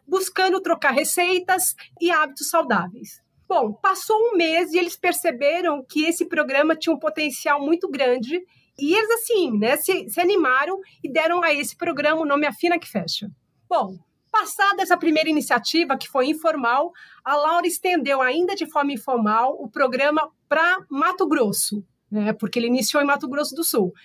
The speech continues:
Lá em Mato Grosso já cento e cinquenta pessoas participaram e eles começaram a perceber que era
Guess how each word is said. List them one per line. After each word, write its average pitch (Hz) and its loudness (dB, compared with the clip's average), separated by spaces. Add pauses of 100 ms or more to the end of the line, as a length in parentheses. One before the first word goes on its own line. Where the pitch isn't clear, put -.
(380)
Lá 403 0
em 508 2
Mato 381 0
Grosso 339 0
já 370 2
cento 480 0
e - -6
cinquenta 370 2
pessoas 285 -4
participaram 269 0 (320)
e 349 2
eles 440 0
começaram 381 2
a 349 0
perceber 302 0 (120)
que 370 0
era 403 2